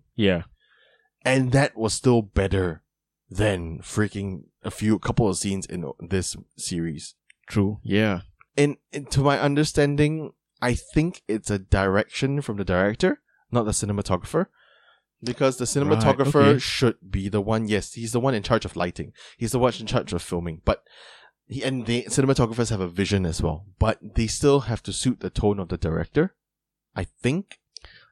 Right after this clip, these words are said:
Speaker 1: Right, maybe.
Speaker 2: I'm
Speaker 1: Maybe,
Speaker 2: not,
Speaker 1: yeah.
Speaker 2: I'm not, I don't have the best understanding of movie making. So, uh, it's somewhere between the cinematographer and the director.
Speaker 1: Yeah, I think you're, you're right in the sense that the director will have the final say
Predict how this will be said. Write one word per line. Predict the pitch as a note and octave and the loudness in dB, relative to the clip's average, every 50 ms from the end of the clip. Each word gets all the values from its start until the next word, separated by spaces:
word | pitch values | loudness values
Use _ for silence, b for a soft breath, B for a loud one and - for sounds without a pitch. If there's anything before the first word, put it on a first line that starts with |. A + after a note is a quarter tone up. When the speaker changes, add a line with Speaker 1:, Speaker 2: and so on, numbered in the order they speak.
| B | B
Speaker 1:
Right, | A#2+ A2+ G#2+ G2+ E2+ F#2+ | 2 2 4 2 2 0
maybe. | G#2 G2+ F#2+ F#2+ F#2 F#2+ | 0 0 0 0 0 2
Speaker 2:
I'm | B2 C#3 | 2 4
Speaker 1:
Maybe, | D3 C#3+ A#2+ | 4 4 6
Speaker 2:
not, | - E3 E3 - - | 6 4 4 2 0
Speaker 1:
yeah. | B2 A2 G2+ C#3 | 0 2 2 2
Speaker 2:
I'm | D3 D3 | 2 4
not, | D#3+ F3+ - - - | 2 2 2 0 0
I | C#3 | 0
don't | C#3 D#3+ F3+ F#3 | 2 2 2 4
have | D#3 D3+ B2 A2 | 4 2 2 0
the | G#2+ G#2+ | 0 -4
best | F2+ - - A#2 A#2 A2+ - - - - - _ - | -4 0 0 2 2 0 -2 -6 -10 -16 -8 _ -2
understanding | A2+ A2 A2 G#2+ - - A2+ G#2+ G#2+ A2 A2 A2+ A2 - | 0 0 -2 -2 -2 0 0 0 0 0 -2 -4 -4 -2
of | - G2 F#2+ F2+ F2+ | -2 -2 -2 -2 -4
movie | F#2+ G2+ G2+ F#2+ F#2 G2 F#2 | -6 -6 -6 -6 -6 -8 -8
making. | F#2 F2 D#2+ - - F2 F2 E2+ - _ b b b b b b b b | -8 -8 -8 -10 -10 -12 -12 -12 -14 _ b b b b b b b b
So, | - D3 C#3 | 0 2 2
uh, | - - B2 B2 F2+ | 4 2 0 0 0
it's | A#2 C3 A2 - | -2 -2 -2 -2
somewhere | - - D3 D3 D#3+ E3+ F3 D3+ | 0 2 2 2 4 4 4 4
between | B2 A#2 - C3+ B2 | 2 0 0 -2 -4
the | A2 G2 | -4 -4
cinematographer | - A#2 G#2+ G#2+ G#2 - G2 F#2 F#2+ F#2 - G#2 G2+ - | -4 -2 -2 -2 0 0 0 0 0 -2 -2 -2 -2 -2
and | - F2 F2 F2 | -2 -4 -6 -6
the | F#2 | -6
director. | - E2+ D#2+ D#2+ F2 - - B2+ D3 D#3+ - b b b b b b b b b b | -4 -4 -4 -4 -6 -4 0 0 0 0 -2 b b b b b b b b b b
Speaker 1:
Yeah, | - A#2+ B2 A#2+ B2 | 0 2 2 4 2
I | C3 C#3 | 2 2
think | - A3 A3+ | 0 0 2
you're, | F3+ B2 F#2+ - | 2 2 2 2
you're | - G2+ G2+ F#2 | 2 2 4 4
right | F#2 F#2+ - | 4 2 0
in | F2+ F#2+ | -2 -4
the | G2+ | -4
sense | - - C#3+ C3+ | -4 -2 -2 -2
that | A2+ E2+ D#2+ | -4 -4 -6
the | F2+ F2 | -6 -4
director | E2 F#2 F#2 G2 - - B2+ A2+ | -2 -2 0 0 0 0 2 2
will | G2 F2+ | 2 2
have | E2 G#2 F#2+ - | 0 0 -2 -2
the | - F2+ | -4 -6
final | - - - F#2+ F2 F2+ F#2+ G2+ G2 | -6 -6 -4 -4 -2 -2 -2 -2 -2
say | - - G2 F#2 F2+ G2 A#2+ | -2 -2 -2 0 -2 -2 -4